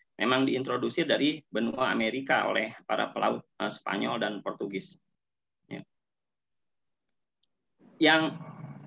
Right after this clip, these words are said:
hal yang menarik da-, dalam hasanah kuliner kita yang saya temukan, eh, adalah, eh, apa, ap-, rempah sebagai pemedas dalam naskah masa kuno Bali Dharma Caruban,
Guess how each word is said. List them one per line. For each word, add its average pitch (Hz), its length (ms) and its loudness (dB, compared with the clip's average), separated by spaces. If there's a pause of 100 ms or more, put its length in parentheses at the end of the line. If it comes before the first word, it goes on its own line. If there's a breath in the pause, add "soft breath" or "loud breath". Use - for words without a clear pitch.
(120)
hal 208 240 6
yang 190 160 6
menarik 165 400 6
da-, 143 400 4
dalam 147 240 6
hasanah 151 400 2
kuliner 147 240 6
kita 120 480 2 (1040)
yang 143 240 6
saya 143 480 6
temukan, 143 640 2 (240)
eh, 127 400 0 (400)
adalah, 147 560 4 (1600)
eh, 143 320 4
apa, 185 320 4
ap-, - 240 2 (560)
rempah 180 320 6
sebagai 165 320 4
pemedas 165 640 6
dalam 143 320 8
naskah 147 480 4
masa 139 240 2
kuno 147 240 6
Bali 147 240 8
Dharma 127 320 4
Caruban, 117 560 2